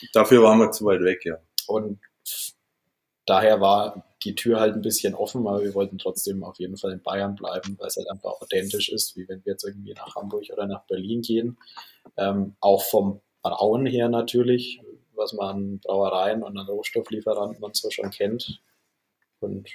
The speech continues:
Speaker 2: dann fiel die Wahl irgendwann relativ schnell auf München.
Speaker 1: Ja gut, ich war ja vorher eh schon in Augsburg tätig. Das heißt, äh, da war dann der Weg nach München eh kürzer als nach, nach Nürnberg zurück.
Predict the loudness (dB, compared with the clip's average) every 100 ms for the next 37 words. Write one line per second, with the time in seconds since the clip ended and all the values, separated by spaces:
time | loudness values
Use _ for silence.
0 | -20 _ _ -14 -12 -10 -10 -12 -16 -12
1 | -10 -6 -2 2 2 0 -6 -2 -2 -2
2 | -6 _ _ _ _ _ -8 -2 -4 -4
3 | -10 -4 -2 -2 -4 -6 -8 -12 -16 _
4 | _ _ _ _ _ _ _ _ _ -6
5 | -2 -2 -2 -2 2 4 4 8 10 10
6 | 8 6 8 8 6 4 4 4 4 4
7 | 2 2 2 4 4 4 2 -4 -12 _
8 | _ -12 -8 2 4 4 2 2 4 6
9 | 4 2 -4 _ _ _ _ _ 2 6
10 | 8 8 8 8 6 6 6 6 6 4
11 | 4 6 6 4 -2 -14 -20 -20 -18 -18
12 | -18 -12 -8 8 8 8 6 6 6 4
13 | 4 4 4 4 2 4 4 6 8 6
14 | 4 2 2 2